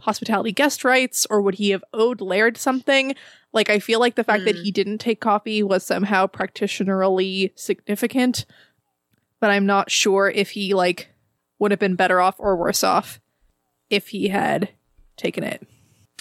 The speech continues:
Speaker 2: Okay. I could see that.
Speaker 1: And I'm also just curious about this town. I wanna talk about it a li-, more a little bit later, but, um, I'm interested about the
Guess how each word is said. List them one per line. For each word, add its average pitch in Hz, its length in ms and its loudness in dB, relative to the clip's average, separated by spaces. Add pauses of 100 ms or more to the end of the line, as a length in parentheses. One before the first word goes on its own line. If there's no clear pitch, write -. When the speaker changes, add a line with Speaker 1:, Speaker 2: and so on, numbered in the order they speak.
Speaker 2:
Okay. 180 320 -6 (540)
I 180 60 -20
could 165 180 -20
see - 120 -20
that. 156 220 -12 (1120)
Speaker 1:
And 233 140 2
I'm 233 140 2
also 247 240 2
just 294 180 2
curious 220 320 2
about 202 220 0
this 196 220 -2 (160)
town. 202 420 0 (160)
I 208 300 2 (380)
wanna 220 200 -2
talk 226 180 0
about 220 160 2
it 196 60 2
a 190 40 4
li-, 190 180 2
more 190 240 0
a 180 60 4
little 180 140 2
bit 180 140 0
later, 190 440 2
but, 190 260 2
um, 190 340 2 (720)
I'm 240 120 0
interested 285 400 2
about 214 400 2 (560)
the 214 120 0